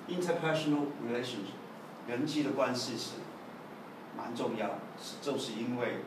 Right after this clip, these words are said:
里面很多 technique。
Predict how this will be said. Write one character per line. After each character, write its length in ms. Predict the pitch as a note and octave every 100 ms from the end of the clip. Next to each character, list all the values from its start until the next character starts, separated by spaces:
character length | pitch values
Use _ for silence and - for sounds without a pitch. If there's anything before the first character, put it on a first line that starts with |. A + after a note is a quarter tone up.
| - - - - - -
里 180 | B2 A#2 A2+
面 260 | C#3+ - - - - - - - - - - - - -
很 120 | B2
多 200 | C3+ C3+ - - - - - - - - - -
technique。 340 | - A2 A2+